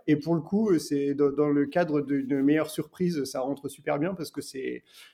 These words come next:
bah, je m'y attendais pas, quoi. Donc, euh, c'est, euh, voilà, c'est une surprise au sens, euh, vraiment, euh, surprenant du terme pour moi. C'est sûrement pas le film le plus passionnant que j'ai vu cette année, mais c'est un truc qui m'a vraiment, euh,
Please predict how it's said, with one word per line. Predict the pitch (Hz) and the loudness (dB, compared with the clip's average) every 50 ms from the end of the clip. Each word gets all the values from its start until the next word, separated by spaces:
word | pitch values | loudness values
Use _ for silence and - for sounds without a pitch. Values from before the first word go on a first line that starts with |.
| _ _ - | _ _ -12
bah, | 131 127 | -10 -6
je | - 139 | -4 -2
m'y | 139 | -2
attendais | 139 135 135 135 127 - | -2 -4 -4 -4 -4 -4
pas, | - 127 127 120 | -4 -6 -8 -8
quoi. | - - - 123 | -8 -10 -12 -10
Donc, | 131 139 143 143 - - | -8 -8 -8 -8 -8 -8
euh, | 65 65 123 127 - 64 - - | -8 -8 -8 -8 -10 -10 -12 -12
c'est, | - - 127 | -14 -14 -14
euh, | 123 - - - 120 123 | -14 -14 -14 -16 -16 -12
voilà, | 123 135 127 107 104 | -10 -8 -8 -8 -10
c'est | - - 143 | -8 -4 0
une | 143 143 151 | 2 2 2
surprise | 147 - 175 - - - 196 196 180 170 | 2 0 -2 -2 2 4 6 6 6 6
au | 151 | 4
sens, | - - 175 170 165 - - | 4 4 4 2 2 0 0
euh, | 143 139 135 127 | -2 -2 -2 -4
vraiment, | 127 123 131 143 143 156 160 165 156 143 | -4 -2 0 2 2 4 4 2 2 0
euh, | 131 127 131 131 127 123 123 | -2 -4 -6 -8 -8 -10 -10
surprenant | 120 - - - 185 - - - 170 165 165 170 170 | -12 -6 -2 -2 -2 -2 -2 -2 0 2 4 4 2
du | 156 156 151 | 0 -2 -4
terme | - 160 151 147 143 139 127 | -2 -2 0 0 0 -2 -4
pour | - - 123 | -6 -10 -10
moi. | 120 - - - | -10 -8 -6 -4
C'est | - - 143 | -4 -2 -2
sûrement | 135 - 156 143 151 160 | -2 -2 0 2 2 2
pas | 151 160 170 165 | 4 4 6 6
le | 147 139 | 6 4
film | 139 - 165 160 | 2 2 2 4
le | 147 139 | 4 2
plus | - - 147 143 | 0 -4 -10 -8
passionnant | - - 135 135 - 147 143 135 147 147 | -6 -6 -6 -4 -4 -2 0 0 0 0
que | 127 120 | 0 -2
j'ai | 127 | -4
vu | 123 131 | -6 -8
cette | 131 - - | -8 -8 -4
année, | 139 139 170 196 190 - - - - - _ _ - | -2 -2 -2 -2 -2 -6 -16 -20 -20 -20 _ _ -12
mais | 127 135 | -10 -8
c'est | - - 170 | -4 -4 -2
un | 139 | -2
truc | 139 - 180 175 | -2 -4 -4 -4
qui | - 147 | -2 -2
m'a | 135 135 135 | 0 0 0
vraiment, | 120 120 139 147 156 165 175 170 151 | 0 0 2 4 4 4 2 2 0
euh, | 127 | -2